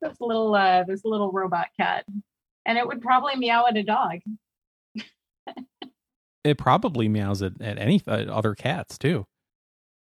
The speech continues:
Speaker 2: Anything that
Speaker 1: Oh,
Speaker 2: comes up to it.
Speaker 1: uh, this would scare the hell out of my cat. And you can get it for the low, low price of nine ninety-nine ninety-nine.
Speaker 2: Oh my God, no thanks.
Speaker 1: <laughs> Oz Robotics.
Speaker 2: I'm like, it better cook and clean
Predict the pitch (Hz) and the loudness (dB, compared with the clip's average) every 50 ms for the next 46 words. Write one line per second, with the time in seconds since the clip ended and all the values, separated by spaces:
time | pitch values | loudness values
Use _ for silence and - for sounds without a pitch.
0 | _ _ - 135 160 151 135 117 110 104 - - 113 104 110 104 - - - 110 | _ _ 2 2 4 4 4 2 2 2 0 0 0 2 2 0 0 0 -2 -2
1 | 104 - - _ _ _ _ _ _ _ _ _ _ _ _ _ _ - 190 185 | -2 -2 -6 _ _ _ _ _ _ _ _ _ _ _ _ _ _ -2 0 0
2 | 180 180 170 190 208 - 196 175 151 - - - 196 185 160 160 165 156 185 185 | 0 0 -2 -6 -8 -8 -10 -12 -12 -14 -8 -6 -4 -4 -2 -4 -4 -2 0 0
3 | 180 175 170 175 175 170 165 - - 180 165 165 170 - - - _ _ _ _ | 0 0 0 -2 -4 -6 -8 -4 -4 -2 -2 -2 -4 -6 -10 -18 _ _ _ _
4 | _ _ _ _ _ _ _ _ _ _ _ _ _ _ _ - 220 226 240 226 | _ _ _ _ _ _ _ _ _ _ _ _ _ _ _ -4 -2 -2 -2 -4
5 | - 285 294 349 349 - 190 - - 220 190 202 196 202 208 214 214 220 208 208 | -8 -6 -4 -4 -4 -4 -6 -6 -4 -2 0 0 2 2 2 2 2 2 0 0
6 | - 262 330 349 - - 185 175 170 185 180 180 180 190 196 202 185 190 202 196 | -2 -2 -4 -2 -4 -6 -6 -4 -4 -4 -2 0 0 0 0 0 0 0 2 2
7 | 202 185 185 185 196 196 208 202 190 202 208 202 202 208 131 135 147 147 135 120 | 2 0 0 0 0 2 2 2 2 0 0 0 2 4 6 6 8 8 6 4
8 | 110 95 101 98 95 98 107 107 110 - 107 92 90 - - - - - - _ | 2 2 0 -2 -2 -4 -6 -6 -6 -8 -10 -12 -14 -14 -12 -10 -10 -10 -10 _
9 | _ _ - - - _ _ _ _ _ _ _ _ - 208 208 208 214 208 - | _ _ -20 -20 -20 _ _ _ _ _ _ _ _ 2 4 4 4 2 0 -4
10 | 208 214 208 196 190 190 190 190 190 196 196 196 196 196 - _ _ _ _ _ | -4 -6 -4 -4 -2 -2 0 0 0 0 -2 -2 -4 -6 -10 _ _ _ _ _
11 | _ _ _ _ _ _ _ _ _ _ _ _ _ _ _ _ _ - 151 156 | _ _ _ _ _ _ _ _ _ _ _ _ _ _ _ _ _ 2 4 4
12 | 151 156 165 - 240 226 160 120 - - - 165 165 - 120 131 139 - 135 131 | 6 6 4 6 6 4 4 2 2 4 4 4 4 4 2 0 2 2 2 2
13 | 127 113 101 92 85 | 4 2 2 0 -4